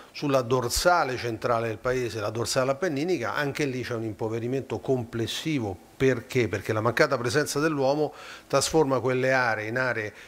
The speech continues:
importanti, in aree belle, in aree estremamente fragili dal punto di vista del dissesto idrogeologico, e quindi oliveti che si trasformano erroneamente in foreste vengono chiamati, sono oliveti che vengono abbandonati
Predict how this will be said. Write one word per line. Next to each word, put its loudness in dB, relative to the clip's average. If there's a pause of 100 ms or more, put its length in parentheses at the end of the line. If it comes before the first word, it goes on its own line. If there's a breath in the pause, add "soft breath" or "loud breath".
(120)
importanti, 0
in 0
aree 2
belle, 0
in -2
aree -2
estremamente -4
fragili -4
dal -8
punto -4
di -2
vista -2
del 0
dissesto -2
idrogeologico, -2 (320 loud breath)
e 2
quindi 2
oliveti 2
che -4
si -8
trasformano 0
erroneamente 2
in -2
foreste 0
vengono -4
chiamati, -4
sono -2
oliveti -2
che -2
vengono -2
abbandonati 0